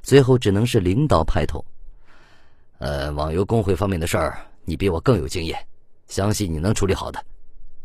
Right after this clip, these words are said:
陈业辉真想吐崔丽一脸血，好在他也看出来了，崔丽这貌似撇干净一样的态度，倒不是他真想撇开不管，实在是他一时间也没主意了。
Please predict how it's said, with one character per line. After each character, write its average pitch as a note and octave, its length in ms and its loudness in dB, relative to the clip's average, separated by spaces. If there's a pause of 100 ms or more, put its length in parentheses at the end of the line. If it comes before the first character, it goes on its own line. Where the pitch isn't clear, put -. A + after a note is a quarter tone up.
(960)
陈 A2 220 4
业 A#2+ 100 6
辉 A#2 200 2
真 C#3+ 280 4
想 F#2 340 0
吐 - 220 -4
崔 A#2 240 2
丽 A2+ 160 2
一 A2 120 2
脸 F#2 200 4
血， - 380 -4 (1040)
好 G#2 220 6
在 A2+ 120 4
他 G#2+ 160 0
也 G2 100 4
看 F#2+ 220 -2
出 E2 140 -4
来 D#2 100 -2
了， C#2+ 160 -6 (380)
崔 D3 260 4
丽 C3+ 140 4
这 C3 160 2
貌 C3 220 2
似 - 160 0
撇 F2+ 260 2
干 C#3 240 2
净 A#2 180 2
一 F2 60 2
样 G2 160 2
的 E2+ 80 0
态 F2 260 2
度， D2+ 160 -2 (220)
倒 F#2+ 140 2
不 G2 160 -4
是 G2 120 0
他 G2 160 0 (140)
真 D3+ 260 2
想 D2+ 280 -2
撇 C#2+ 200 -4
开 D2 160 -4
不 - 120 -2
管， - 200 -6 (540)
实 C#3+ 260 4
在 D#3+ 160 2
是 - 160 0
他 - 220 -2
一 C3+ 220 0
时 G2+ 180 0
间 B2 240 2
也 D#2+ 80 2
没 D2 220 2
主 E2 240 0
意 C#3 100 0
了。 E2 160 -4